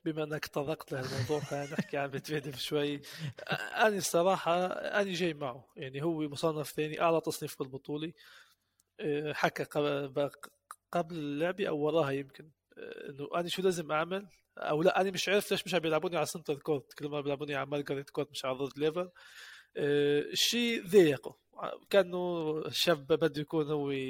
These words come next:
آه، مركز ال-، مركز البطولة ومركز كل شيء. بس اللي، اللي بدي أحكي عنه أكثر إنه لعبته اليوم ضد ماكسيم كريسي ال-، الأمريكي، حكينا عنه قبل أسبوعين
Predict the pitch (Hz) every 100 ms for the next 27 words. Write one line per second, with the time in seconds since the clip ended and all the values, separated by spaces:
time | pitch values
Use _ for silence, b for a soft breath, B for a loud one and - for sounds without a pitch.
0 | 131 131 139 143 B B B B - -
1 | 139 139 143 151 151 135 151 135 139 127
2 | 123 131 - 143 143 139 139 147 143 131
3 | 127 139 - 151 143 135 139 127 - -
4 | 131 127 - 170 214 B B B B _
5 | 160 143 - - 143 139 139 139 139 139
6 | 151 - 151 135 139 147 - 165 190 190
7 | 202 185 202 175 165 151 143 175 190 -
8 | 160 180 147 143 - - 139 - 180 160
9 | - 160 151 139 135 143 143 139 143 147
10 | 180 - 156 175 151 - 147 165 160 160
11 | 143 135 143 - - - 139 135 156